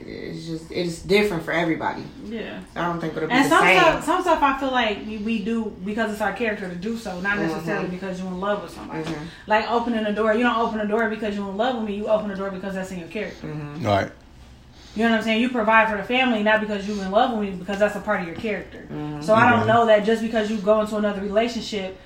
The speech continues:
Speaker 2: doing the things that you're accustomed to doing, it don't necessarily mean you love that person the same or more or
Speaker 1: Mm-hmm.
Speaker 2: anything like that. It's just that's your character to do those things. Like, you never gonna make a woman pump her own gas. You never gonna make a woman
Speaker 1: Mm-hmm.
Speaker 2: take out the trash.
Speaker 1: Mm-hmm.
Speaker 2: You never gonna make a woman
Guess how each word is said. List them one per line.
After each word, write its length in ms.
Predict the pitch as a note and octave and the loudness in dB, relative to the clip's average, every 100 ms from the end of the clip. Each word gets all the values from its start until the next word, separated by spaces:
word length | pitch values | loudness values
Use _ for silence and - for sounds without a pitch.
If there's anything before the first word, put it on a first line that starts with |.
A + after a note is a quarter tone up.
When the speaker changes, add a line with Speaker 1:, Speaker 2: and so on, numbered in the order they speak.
| - - | -20 -6
Speaker 2:
doing 220 | F3+ B3 | 0 2
the 80 | A3 | 2
things 240 | G#3+ G#3+ G3 | 0 -2 -2
that 140 | F3+ | -4
you're 100 | G#3 | -6
accustomed 420 | G3 G#3+ G#3+ G3 | 0 0 0 -6
to 60 | F#3 | -6
doing, 540 | F3 B3 C#4+ G3+ F#3 F#3 - - | -4 0 2 0 -2 -8 -16 -2
it 60 | |
don't 180 | B3+ B3+ | 2 4
necessarily 480 | A#3+ G#3+ G3 G#3+ G#3 | 4 2 0 0 2
mean 120 | G#3 | 0
you 80 | G#3 | 0
love 240 | F#3+ A3+ A3+ | 4 4 4
that 140 | G3+ | 2
person 260 | G#3+ G3+ G3 | 0 -4 -6
the 80 | F#3 | -6
same 380 | G#3+ G#3+ G#3 G3 | -2 0 0 -4
or 200 | G#3+ G#3 | -2 0
more 260 | G#3+ A3 G3 | 2 0 0
or 80 | F#3+ | -2
Speaker 1:
Mm-hmm. 100 | A3 | -4
Speaker 2:
anything 340 | A#3 G#3 G#3 | -2 -4 -4
like 220 | F#3+ F#3 | -4 -4
that. 300 | A3+ A3 - - - | -2 -2 -2 -10 -12
It's 180 | G#3 G#3+ | -2 0
just 220 | G#3+ F#3+ | 0 2
that's 260 | G#3 G#3+ G#3+ | 4 4 2
your 100 | G3 | -6
character 720 | - B3 B3 G#3+ - F3 E3+ E3 - - - | -4 -2 0 -2 -6 -10 -10 -14 -18 -20 -14
to 100 | F#3+ | -8
do 200 | F#3+ A3 | -4 -4
those 240 | E3+ D#3+ - | -4 -10 -12
things. 260 | E3+ D#3 | -12 -10
Like, 200 | F3+ F3+ | -10 -8
you 100 | F#3+ | -2
never 320 | A3+ A3+ A#3 A3 | 2 4 4 4
gonna 160 | G#3+ | 2
make 160 | G#3 G#3 | 0 -2
a 60 | |
woman 260 | G3 G3+ G3+ | -4 -4 -4
pump 240 | G#3 G3+ | -6 -6
her 100 | F#3+ | -6
own 160 | F#3+ F#3 | -6 -4
gas. 340 | F#3 F3 F3 | -6 -8 -8
You 60 | F#3+ | -6
never 240 | G3+ A3 | -2 -2
gonna 140 | G#3 G#3 | 0 -2
make 160 | G#3 | -2
a 60 | D3+ | -4
woman 220 | - G3+ | -4 -4
Speaker 1:
Mm-hmm. 100 | - | -4
Speaker 2:
take 100 | F#3+ | -4
out 140 | F#3 F#3+ | -4 -6
the 60 | F#3 | -8
trash. 400 | F#3 E3+ D#3+ D3+ | -8 -8 -8 -8
Speaker 1:
Mm-hmm. 300 | D3+ C#3+ E3 G#3+ | -8 -8 -8 4
Speaker 2:
You 100 | A3+ | 6
never 300 | A#3 A#3+ A3+ | 8 6 6
gonna 140 | A3+ | 4
make 140 | G#3+ | 4
a 60 | G#3 | 2
woman 400 | G#3+ G#3 G3 F#3+ | 0 0 -2 -6